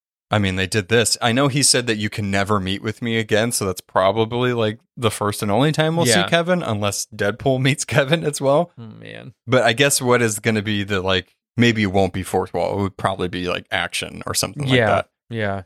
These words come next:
Speaker 1: Yeah.
Speaker 2: Maybe she'll do one of those reach-throughs, grab some popcorn or something like that.
Speaker 1: I guess with, like, a bunch of stuff happening and, like, the Department of Damage Control kind of having those offshoot, uh, branches that are kind of prejudiced, like what we saw in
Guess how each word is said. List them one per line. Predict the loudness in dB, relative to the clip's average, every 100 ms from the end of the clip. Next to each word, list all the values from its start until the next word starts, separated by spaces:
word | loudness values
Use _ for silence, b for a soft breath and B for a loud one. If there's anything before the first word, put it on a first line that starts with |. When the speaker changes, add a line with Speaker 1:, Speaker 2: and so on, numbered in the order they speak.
| _
Speaker 1:
Yeah. | 2 2 2
Speaker 2:
Maybe | -2 -2
she'll | -2 -4
do | -2 -2
one | 0
of | -2
those | -4
reach-throughs, | -6 -8 -8 -8 -6 -4 -6 -2
grab | 0 0 -2
some | -10
popcorn | -2 0 0 _ -4 -4 -4
or | -6
something | -6 -6 -6
like | -6 -6
that. | -2 -2 -2 -6 _ _ 0
Speaker 1:
I |
guess | 2 4 4
with, | 2 2
like, | 2 2
a |
bunch | 0 0 2
of | 0
stuff | 2 2
happening | 2 2 0 0 0
and, | 0
like, | 0 -2 -6 _
the | -6
Department | -4 -4 -2 0
of | 0
Damage | 0 -2 -2 -2
Control | -4 0 2 2
kind | 0 -2
of | 0
having | 0 0 0
those | -4 -2
offshoot, | 0 0 0 -2 0 0 0 -4 _ _ _ _ -4
uh, | 0 0
branches | -2 0 2 2 2 0 0
that | 0 0
are | 0
kind | -2 -2 -2
of | -2
prejudiced, | -2 0 0 0 0 0
like | -2
what | -2
we | -2
saw | 0 2 2
in | -2 -6